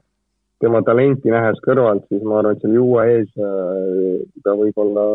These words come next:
mõnelgi sõidul, äh, on parem kui Pogacar.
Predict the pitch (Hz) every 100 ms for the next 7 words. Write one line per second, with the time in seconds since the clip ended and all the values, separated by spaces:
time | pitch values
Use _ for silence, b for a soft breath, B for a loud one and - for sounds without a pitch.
0 | 107 110 107 - _ _ _ _ _ _
1 | _ _ _ _ 131 143 135 123 127 160
2 | 156 135 127 123 127 127 123 123 151 135
3 | 120 117 185 151 - -